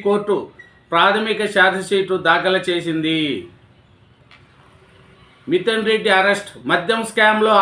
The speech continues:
ఆయనే మాస్టర్ మైండ్. సిట్ ముందు విచారణకు హాజరు, ఐదు గంటల పాటు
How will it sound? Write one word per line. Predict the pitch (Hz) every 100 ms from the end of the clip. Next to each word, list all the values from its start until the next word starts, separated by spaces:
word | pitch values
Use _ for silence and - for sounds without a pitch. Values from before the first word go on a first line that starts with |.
| 202
ఆయనే | 214 220 202
మాస్టర్ | 196 202 220 214 202
మైండ్. | 202 185 - - _ _ _ _ -
సిట్ | 220 220 214
ముందు | 220 214 202
విచారణకు | 214 214 214 214 196 190
హాజరు, | 202 220 233 254 - - - 175
ఐదు | 202 202
గంటల | 202 220 214 214
పాటు | 208 202